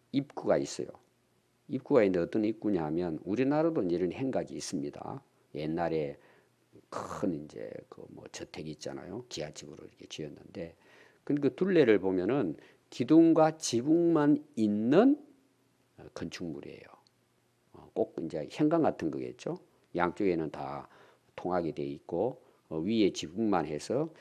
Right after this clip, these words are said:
이제 사람들이 이제 비가 온다든지 그러면 그게 이제 그 길로 이렇게 걸어 다니잖아요. 이 행각은 이제 그런, 어, 것이 좀 크게, 에, 솔로몬 시대에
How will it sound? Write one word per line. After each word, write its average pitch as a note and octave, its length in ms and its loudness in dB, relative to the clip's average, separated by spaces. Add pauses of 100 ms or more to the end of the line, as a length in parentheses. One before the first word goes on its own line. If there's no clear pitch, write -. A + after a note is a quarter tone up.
(160)
이제 - 100 -20
사람들이 A#2 500 -2
이제 E2+ 220 -4
비가 F#2 300 0
온다든지 D#2+ 500 -4
그러면 D#2 220 -8
그게 D2+ 280 -10
이제 C#2+ 340 -14
그 - 120 -6
길로 D#2 280 -4
이렇게 C2 140 -20
걸어 C#2+ 260 -14
다니잖아요. D2 760 -18 (480)
이 G2 60 -4
행각은 A2+ 440 4
이제 D#2 120 -4
그런, D#2+ 420 -4 (460)
어, - 140 -20
것이 - 220 -12
좀 D#2 220 -12
크게, A#2+ 720 -2 (440)
에, - 140 -18
솔로몬 G2 460 0
시대에 F2 640 -2